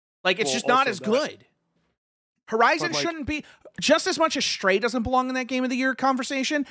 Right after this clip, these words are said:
Speaker 1: neither does Horizon. You cannot change my mind. That game
Speaker 2: The fir-
Speaker 1: has none of the charm of the original.
Speaker 2: When the first game came out, they decided to release it the same year as Breath of the Wild and Mario Odyssey and Persona five, and now they decided to release the sequel with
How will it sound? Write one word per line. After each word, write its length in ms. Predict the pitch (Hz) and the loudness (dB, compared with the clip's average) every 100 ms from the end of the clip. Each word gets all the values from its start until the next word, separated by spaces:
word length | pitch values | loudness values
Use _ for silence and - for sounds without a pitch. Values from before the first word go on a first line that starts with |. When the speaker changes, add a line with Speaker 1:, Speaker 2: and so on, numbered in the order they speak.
| - | -4
Speaker 1:
neither 460 | 151 190 214 233 240 | 0 2 2 0 -4
does 320 | 175 202 180 | -2 -2 -2
Horizon. 720 | 185 160 127 123 113 113 117 _ _ _ _ _ _ - | -6 -6 -6 -8 -8 -14 -16 _ _ _ _ _ _ -8
You 100 | 180 | -6
cannot 320 | - 165 151 | 0 0 0
change 220 | 165 147 | -6 -10
my 100 | 147 | -12
mind. 280 | 139 120 117 _ - | -14 -18 -20 _ -6
That 200 | 170 175 | -6 -2
game 300 | 190 180 180 | -2 0 -2
Speaker 2:
The 40 | |
fir- 160 | - 165 | -6 -2
Speaker 1:
has 200 | 170 156 | -2 -2
none 240 | 170 170 | 0 0
of 80 | 165 | 0
the 60 | 156 | -6
charm 280 | - 160 147 | -6 -6 -6
of 40 | |
the 100 | 143 | -8
original. 380 | 135 120 123 127 _ _ _ _ _ _ | -8 -10 -14 -20 _ _ _ _ _ _
Speaker 2:
When 160 | 139 131 | -14 -14
the 80 | |
first 260 | - 160 - | -12 -12 -12
game 180 | 156 139 | -14 -14
came 260 | 143 131 | -12 -10
out, 260 | 127 120 120 | -10 -10 -12
they 100 | 127 | -16
decided 340 | 117 139 131 117 | -14 -12 -12 -14
to 100 | 135 | -16
release 360 | 120 123 123 127 | -12 -12 -12 -14
it 140 | 120 - | -16 -18
the 40 | |
same 240 | - 127 117 | -16 -12 -12
year 220 | 120 117 | -12 -12
as 160 | 113 | -14
Breath 240 | - 123 127 | -12 -14 -12
of 40 | |
the 60 | 120 | -14
Wild 380 | 117 117 117 117 | -12 -10 -12 -14
and 100 | 117 | -16
Mario 260 | 117 113 | -16 -14
Odyssey 360 | 117 113 - 120 | -14 -14 -16 -18
and 80 | 113 | -18
Persona 300 | 127 123 113 | -18 -18 -18
five, 500 | - 113 107 110 - - | -14 -12 -12 -14 -16 -14
and 80 | 123 | -10
now 160 | 131 | -8
they 140 | 127 127 | -8 -10
decided 280 | - 131 123 | -10 -12 -12
to 80 | 123 | -14
release 240 | 120 120 | -14 -14
the 80 | 127 | -16
sequel 540 | - 123 - 117 113 _ _ _ | -16 -16 -14 -14 -14 _ _ _
with 340 | 123 117 - | -10 -10 -12